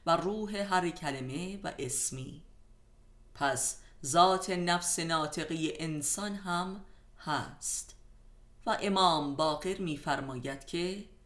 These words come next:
نفس ناطقه آدمی حضور الوهیت پروردگار در بشر است و این همان واقعه خلافت آدم است که به همراه آن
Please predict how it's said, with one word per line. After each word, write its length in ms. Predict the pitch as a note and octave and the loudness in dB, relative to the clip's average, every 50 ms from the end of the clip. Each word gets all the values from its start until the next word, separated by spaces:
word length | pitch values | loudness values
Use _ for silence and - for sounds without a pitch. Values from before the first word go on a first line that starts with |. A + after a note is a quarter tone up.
| - - - - - - - - - - - | -20 -20 -20 -20 -20 -20 -20 -20 -20 -10 -4
نفس 360 | D#3+ E3+ E3+ F3 - - - | 0 0 0 2 0 0 2
ناطقه 720 | F#3+ E3+ E3+ E3+ E3 D#3+ D#3+ - F3+ D#3+ - F#3+ F#3 G#3 G#3+ | 2 4 4 4 2 2 0 -2 -4 -2 -2 -2 -2 0 0
آدمی 720 | G3+ - F#3 D#3+ - D#3 D3 D3 D3 C#3+ C3 B2 B2 - - - - - - | 2 2 2 2 0 -2 -2 -2 -2 -4 -4 -4 -6 -8 -10 -14 -18 -6 4
حضور 440 | - F#3 F#3 F3+ F#3+ F#3+ F3 F3 F3+ | 6 6 6 8 8 6 6 6 4
الوهیت 800 | E3+ - E3+ E3+ F3 E3 E3 E3 - F3+ D#3+ D3 F#3 G3+ G3+ G#3 | 4 4 2 2 2 2 0 -2 -4 -4 0 0 0 0 0 -4
پروردگار 1080 | G3+ G#3+ - F#3 - E3+ F3 E3+ D#3+ D3+ C#3+ C3 - C#3+ - D#3 D#3+ F3+ G3+ G#3+ A3 | -2 0 2 2 4 4 6 6 6 4 2 0 -4 -2 2 2 4 4 2 0 -4
در 260 | G#3+ F#3 E3 D#3+ D#3 B2+ | -4 -4 -4 -4 -4 -4
بشر 400 | C3 C3+ C3+ - - C3 B2+ B2+ | -4 -4 -4 -2 -4 -4 -4 -4
است 520 | C3+ - - - - - - - - - - - - - - - - - | -6 -10 -12 -10 -6 -4 -4 -4 -4 -8 -16 -20 -20 -20 -20 -20 -12 -4
و 140 | D#3+ F3+ F3+ - | -2 -2 0 0
این 460 | F#3+ G3 E3 D3 C#3 B2+ B2+ B2+ - - - - - - | -2 -2 -2 -4 -4 -6 -8 -8 -10 -14 -18 -18 -4 2
همان 400 | F3+ E3 E3+ F3 E3+ E3+ E3 D#3+ | 2 6 6 6 6 6 4 2
واقعه 680 | D#3 F3 E3+ D#3+ D#3+ D#3+ - F3 E3 F3+ F#3+ F#3 F3+ | 6 6 8 8 6 4 0 0 0 2 2 2 2
خلافت 580 | F#3 F#3 F3+ F3 E3+ D#3 D#3 - D#3+ D#3 - | 2 0 2 4 4 4 2 0 -4 -4 -2
آدم 440 | F#3 - - D#3+ C#3+ D3 D3+ D3+ C#3+ | 0 0 0 0 0 -2 -2 -2 -4
است 380 | C3+ B2+ B2+ B2+ - - - - - - - - - | -4 -4 -4 -2 -4 -4 -4 -6 -14 -18 -18 -14 -6
که 100 | - A3 | -2 0
به 100 | F#3+ G3+ | 0 0
همراه 540 | G3 G3 F#3 F3+ F3 F3+ F3 - D#3+ E3 - | 2 2 0 2 2 2 2 0 0 -4 -6
آن 440 | - C#3 C#3 C3 B2+ B2+ B2 B2+ | -4 -4 -4 -4 -4 -6 -8 -8